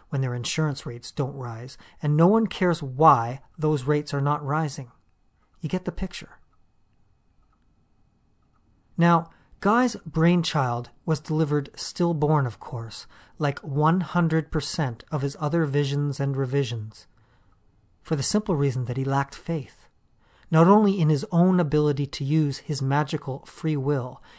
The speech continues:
in order to get things done, but also in the cause and effect nature of the universe,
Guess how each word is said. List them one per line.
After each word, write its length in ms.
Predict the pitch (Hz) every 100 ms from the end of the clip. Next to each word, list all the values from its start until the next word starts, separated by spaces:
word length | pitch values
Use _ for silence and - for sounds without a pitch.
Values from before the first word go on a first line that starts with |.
| -
in 100 | 151
order 220 | 151 147
to 140 | 143 120
get 360 | - 156 -
things 320 | - 135 123
done, 500 | - - 139 110 110 - _ _ _ _ _ _
but 100 | -
also 520 | 147 180 170 131 120 - - _
in 80 | 165
the 80 | 160
cause 400 | - - 185 175
and 80 | 170
effect 400 | - 180 175 -
nature 360 | 147 143 139
of 100 | 135
the 80 | 135
universe, 640 | 151 170 135 113 - -